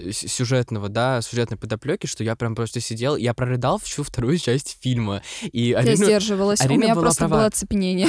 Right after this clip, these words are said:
Speaker 1: <laughs> Арина была права в плане того, что это фильм, в котором мужчины плачут. Я сидел в кинотеатре, у меня справа от меня была Арина, а слева какой-то рандомный мужик, типа, около тридцати с чем-то лет. А, и мы сидели сначала, вот первую половину фильма смотрели, такие, типа, «Да, хорошо, снято, супер,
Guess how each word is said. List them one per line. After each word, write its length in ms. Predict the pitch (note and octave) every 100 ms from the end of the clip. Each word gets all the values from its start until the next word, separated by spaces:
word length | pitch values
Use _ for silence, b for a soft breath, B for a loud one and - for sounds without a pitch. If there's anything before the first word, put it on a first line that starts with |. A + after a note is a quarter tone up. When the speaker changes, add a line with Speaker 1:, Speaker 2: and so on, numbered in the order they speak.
| -
Speaker 1:
<laughs> 80 |
Арина 280 | C3+ C#3 G3
была 220 | C#3+ C#3+
права 280 | C#3 C3 C3
в 60 | D3
плане 240 | C3 B2
того, 200 | A#2+ A#2
что 180 | B2+ B2
это 380 | A2+ A2 A2 F#2+
фильм, 220 | - B2+
в 40 | A#2+
котором 240 | A#2 A#2
мужчины 440 | A2+ - B2+ A2+ G#2+
плачут. 460 | - A#2 C#3 C#3
Я 120 | A#2
сидел 300 | B2 A#2+ A#2
в 80 | B2+
кинотеатре, 440 | - A#2+ B2 - D3
у 40 |
меня 100 | B2
справа 300 | - A#2+ A2+
от 120 | G#2+
меня 140 | A2 G#2+
была 220 | A2+ A2
Арина, 340 | A2 E3 G3+ -
а 100 | A2+
слева 320 | - D#3 E3+
какой-то 360 | - C3 C3
рандомный 380 | A#2+ G#2+ A#2 E3+
мужик, 300 | C3 A2+ C3
типа, 200 | - B2+
около 360 | - A#2 B2 A2+
тридцати 420 | A2+ - A2 C3+
с 60 | -
чем-то 300 | A#2+ B2 A#2+
лет. 320 | G#2+ G3 - B B B B -
А, 280 | A#2 A2+ A2
и 280 | A#2+ A#2 G#2+
мы 220 | E2 B2
сидели 360 | - A#2 A#2 C3+
сначала, 320 | B2+ A#2 A2
вот 100 | G#2+
первую 200 | A#2+ A#2
половину 240 | A2+ A2
фильма 200 | - A2
смотрели, 240 | G#2+ A#2 A2
такие, 200 | - G#2+
типа, 300 | - G#2+ G2 B B B B -
«Да, 360 | F#2+ F2 - - _ _ -
хорошо, 540 | A#2 G2+ - A2 C#2+
снято, 540 | - - A#2+ G2 - F2
супер, 500 | - C3+ C3 A2